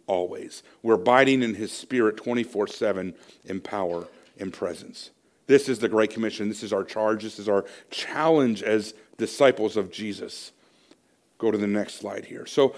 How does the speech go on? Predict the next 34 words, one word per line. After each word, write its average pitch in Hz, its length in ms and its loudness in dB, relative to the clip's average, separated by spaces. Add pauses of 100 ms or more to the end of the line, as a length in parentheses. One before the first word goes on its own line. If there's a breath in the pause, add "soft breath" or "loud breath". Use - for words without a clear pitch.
(100 loud breath)
I - 60 6
wanna 196 180 6
share 180 280 10
with 160 180 6
you 156 120 8
a - 20 10
little 160 220 8
bit 139 140 6
about 123 440 6 (240 loud breath)
missions 131 600 4
and 110 160 2 (120 loud breath)
how 180 180 8
the 170 80 10
Great 156 320 8
Commission 151 460 0
plays 139 380 2
out 135 240 6
in 117 100 2
our 113 160 6
global 120 500 4
world 104 460 4 (240 soft breath)
today. 85 440 2 (380 soft breath)
We 196 160 6
live 202 240 10
in 165 80 8
a 143 80 6
world 131 340 8
of 113 80 4
about 113 300 4
seven 151 360 2
point 127 280 0
one 120 400 0 (220 loud breath)
billion 113 380 6
people. - 440 -8